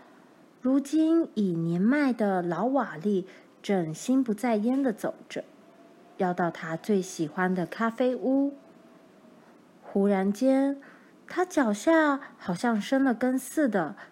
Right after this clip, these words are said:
突然站定，差点就踩到人行道中间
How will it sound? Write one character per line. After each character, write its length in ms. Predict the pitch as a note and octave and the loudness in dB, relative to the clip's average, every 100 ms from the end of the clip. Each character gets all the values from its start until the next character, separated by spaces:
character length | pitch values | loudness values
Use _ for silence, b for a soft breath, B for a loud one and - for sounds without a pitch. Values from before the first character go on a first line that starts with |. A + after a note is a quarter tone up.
| - | -12
突 160 | - F3+ | -4 -2
然 240 | E3 F3 | 0 -2
站 320 | F#3 B3 G3+ | -2 0 0
定， 300 | F3+ A3 D#3+ - - B B B B B | 0 -2 -2 -8 -20 B B B B B
差 280 | - G#4 G#4+ | -4 0 0
点 400 | G4 B3+ B3 B3 | 2 2 2 2
就 120 | C4+ | 0
踩 260 | D4+ A3+ F3+ | -4 -4 -2
到 180 | A3+ A#3 | 0 0
人 220 | G3 F#3 | 0 0
行 240 | F#3+ G#3 | 2 2
道 160 | A#3 A#3 | 2 0
中 300 | G#3+ B3 B3 | 0 0 0
间 420 | - C4+ C#4 C#4 | 0 0 0 -2